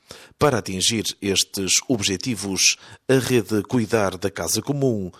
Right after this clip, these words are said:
atuará em consonância com a Conferência Episcopal Portuguesa, em ligação com a Comissão Episcopal do Laicado e Família, e pretende incentivar a reflexão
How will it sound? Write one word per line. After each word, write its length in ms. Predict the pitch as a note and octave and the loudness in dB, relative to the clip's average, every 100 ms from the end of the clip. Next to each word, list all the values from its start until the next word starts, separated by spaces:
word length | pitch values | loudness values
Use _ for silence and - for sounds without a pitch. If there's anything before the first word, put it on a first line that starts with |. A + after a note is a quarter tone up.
| - - | -20 -4
atuará 640 | C3 B2+ A2 G2+ F#2 F2+ - - | -2 4 4 6 4 2 -2 -4
em 180 | F#2 | -4
consonância 840 | F2 C3 C#3+ C#3 C3+ C3+ G2 - F#2+ | -4 -2 -2 0 0 0 0 0 0
com 200 | - G2 | 0 -2
a 40 | |
Conferência 640 | F#2 F#2+ - G#2 G2+ F#2 F#2+ | -2 -2 -2 -2 0 0 -2
Episcopal 600 | F2+ G2 - G2 F#2+ E2 | -4 -6 -4 -2 -2 -2
Portuguesa, 840 | - - C#3 C#3 A#2 A2 G2+ F2+ - - - _ | -6 -6 -2 0 0 2 2 2 -4 -20 -20 _
em 160 | D#3 D#3 | -2 0
ligação 680 | C3+ G#2+ - G#2+ F#2+ F#2 | 0 0 2 2 0 -2
com 200 | F#2 G2 | -2 -2
a 60 | F#2+ | -2
Comissão 640 | G#2 G2 F#2+ - G2+ F#2+ | -4 -2 0 2 0 -2
Episcopal 800 | F#2+ G2 - F#2+ - G#2 F#2+ F#2 | -4 -4 -4 -4 0 2 2 0
do 160 | F2+ | -4
Laicado 680 | F2+ G2 G2+ G2+ F2 E2+ F#2 | -4 -4 -4 -4 -4 -4 -6
e 60 | F2 | -6
Família, 720 | - F2+ F#2 E2+ F2+ F2 E2+ _ _ - - - - | -4 -4 -4 -8 -8 -8 -8 _ _ -18 -18 -10 -6
e 100 | C#3+ | -4
pretende 760 | - - F#3+ B2+ C3+ C3 B2+ - | -4 -2 -4 -4 -2 -2 -2 -2
incentivar 840 | C3 A2 - C3 G#2+ F#2+ A2 F#2+ - - - - - | -2 0 0 0 -2 0 2 2 -2 -8 -20 -10 -2
a 120 | G#2 | -2
reflexão 720 | - C#3+ C3+ A#2+ - E2+ G#1 | 0 0 0 2 0 -2 -6